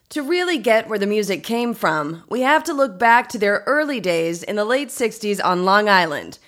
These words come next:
where they met, and to one person who played a huge part in collecting the individual band members to form the group, Sandy Pearlman. Pearlman was a Svengali-like figure for Blue Oyster Cult.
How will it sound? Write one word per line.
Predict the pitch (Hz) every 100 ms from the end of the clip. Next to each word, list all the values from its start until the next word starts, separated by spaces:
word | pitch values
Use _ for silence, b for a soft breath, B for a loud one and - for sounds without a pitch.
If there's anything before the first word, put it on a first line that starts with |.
| b
where | 226
they | 262 285
met, | 233 143 - - B B B
and | - 254
to | 262
one | 262 285 330
person | 320 247 196 220 214
who | 240 220
played | 254 240
a | 208 220
huge | 214 277 294 254 -
part | 262 226 233
in | 214
collecting | 208 214 220 277 285 208 170 190
the | 202
individual | 170 220 220 220 208 220
band | 214 269 294 240
members | 165 160 170 196 -
to | 285
form | - 330 330 294
the |
group, | 180 160 170 170 - b b b
Sandy | b - 190 185 196
Pearlman. | 196 196 170 160 104 - _ _ _ _ b b b b
Pearlman | - 277 311 285 170 156 190
was | 202 214
a | 202
Svengali-like | 196 - 208 196 208 233 240 196 180 160
figure | - 190 170 165
for | 165
Blue | 170 190 185
Oyster | 175 - 165
Cult. | 196 151 - -